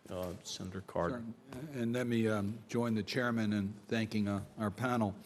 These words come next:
Speaker 2: The magnitude of the crisis here d-, demands, uh, U S leadership and attention.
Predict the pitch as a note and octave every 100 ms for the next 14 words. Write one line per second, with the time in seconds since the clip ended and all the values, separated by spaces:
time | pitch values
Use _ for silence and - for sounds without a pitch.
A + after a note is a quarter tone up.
0 | - - - - - - - C3 D3 F3+
1 | E3 - D3 B2 G#2+ - C3 A#2 A2+ G#2
2 | A#2+ A2 F2+ F#2+ - A#2 G#2 A#2+ A#2 G#2+
3 | G2 F2+ - G#2 G2+ G#2+ A2 A2 G#2 -
4 | A2+ G2+ - G2+ - F#2+ F2+ A2 G2+ -
5 | G2